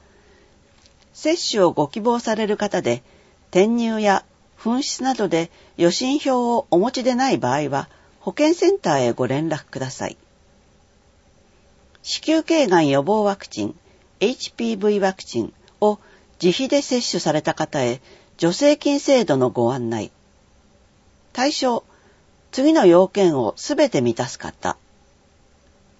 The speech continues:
一、令和四年四月一日時点で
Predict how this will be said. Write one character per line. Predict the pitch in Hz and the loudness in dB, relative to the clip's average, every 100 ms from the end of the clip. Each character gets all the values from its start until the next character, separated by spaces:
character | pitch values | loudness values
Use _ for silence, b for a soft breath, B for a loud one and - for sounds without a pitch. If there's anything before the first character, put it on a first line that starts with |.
| _ _ - | _ _ -10
一、 | 208 - 247 233 _ _ - _ _ - | -10 -6 -4 -4 _ _ -20 _ _ -4
令 | 294 320 | 4 4
和 | 262 | 6
四 | 175 143 | 4 2
年 | 302 302 294 - | 0 -2 -4 -8
四 | - - 220 | -10 -2 0
月 | 269 - - 240 | 0 -4 -10 -6
一 | 247 | -2
日 | 262 247 240 | -2 -2 -4
時 | 233 | -4
点 | 226 330 143 | 0 0 2
で | 123 135 | 0 -2